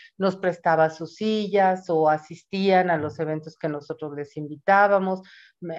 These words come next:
en fin, había este, este nivel de reciprocidad lo estamos restaurando apenas. Ahora que estoy regresando, que ya no,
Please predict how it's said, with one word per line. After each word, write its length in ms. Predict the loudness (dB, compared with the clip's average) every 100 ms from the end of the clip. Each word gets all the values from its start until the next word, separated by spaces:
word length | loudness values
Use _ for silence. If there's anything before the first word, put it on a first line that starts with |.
| -6
en 220 | 0 0
fin, 200 | 0 0 2
había 360 | 4 4 2 0 2
este, 460 | 2 2 -2 0
este 640 | -2 -2 -2 0 0 -2 -4
nivel 360 | -2 -2 -2
de 100 | -2
reciprocidad 760 | -2 -6 -10 -10 -8 -4 -2 -4
lo 80 | -6
estamos 400 | -4 -2 -2 -4
restaurando 840 | -8 -6 -6 -2 -2 -2 -6 -12 _ -12
apenas. 480 | -8 -6 -6 -8 -14 _ _ _ _ _
Ahora 380 | 0 2 2 0
que 120 | -2
estoy 260 | -8 -4 -4
regresando, 840 | -4 -6 -6 0 0 2 -2 -6
que 140 | -10 -8
ya 160 | -4
no, 300 | -4 -8 -14